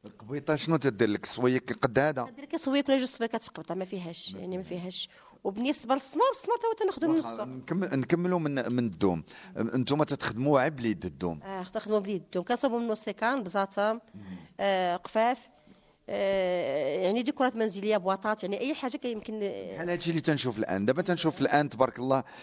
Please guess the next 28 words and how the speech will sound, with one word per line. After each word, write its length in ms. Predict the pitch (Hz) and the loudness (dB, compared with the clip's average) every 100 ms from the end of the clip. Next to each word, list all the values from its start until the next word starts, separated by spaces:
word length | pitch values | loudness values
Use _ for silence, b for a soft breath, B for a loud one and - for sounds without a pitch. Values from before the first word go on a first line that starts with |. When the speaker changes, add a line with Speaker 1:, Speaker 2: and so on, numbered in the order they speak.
| B | B
Speaker 1:
في 100 | B | B
الاسواق 460 | 127 131 - 131 - | 4 4 4 2 2
في 100 | - | -4
المغرب 360 | 117 104 113 101 | -4 0 0 2
كله 300 | 135 123 170 | 2 4 4
ولاو 400 | 165 127 131 113 | 4 2 4 4
هاد 160 | 107 | 0
السيكان 640 | 98 - 120 - 123 117 104 B B B | -4 0 0 2 2 2 0 B B B
ديال 320 | 95 104 113 | 0 2 2
الدوم، 420 | 85 135 185 214 - B B B | 2 4 4 2 -8 B B B
كل 200 | 139 131 | 2 4
واحد 320 | 139 147 160 | 4 2 -2
تيبدع، 560 | - - 127 104 95 73 - _ | -6 -2 0 2 0 0 -6 _
يعني 480 | 92 95 98 110 120 | -2 0 2 4 4
تطرزوا 580 | 101 113 127 117 90 110 | 2 2 2 4 4 2
فيهم، 640 | - 107 101 143 143 143 | 4 4 6 6 4 0
تتكتبوا 560 | 117 110 - - 101 110 | -4 -10 -10 -4 2 2
فيهم، 460 | 117 110 117 143 | 4 4 4 2
تترسموا 520 | - 113 104 - 113 | 0 -2 -2 -2 -2
فيهم، 360 | 107 123 127 160 B B B B | -2 2 2 0 B B B B
يعني 460 | 110 131 120 143 165 | 2 4 4 4 2
كاين 420 | - 135 151 156 139 | 2 2 2 4 2
اقبال 400 | 127 139 190 147 | 2 4 4 2
على 160 | 147 | 0
هاد 100 | 143 | -2
السيكان 420 | - 160 151 147 | -2 -2 0 0
ديال 180 | 123 135 | 2 0
الدوم؟ 400 | 113 113 196 180 | 0 2 0 0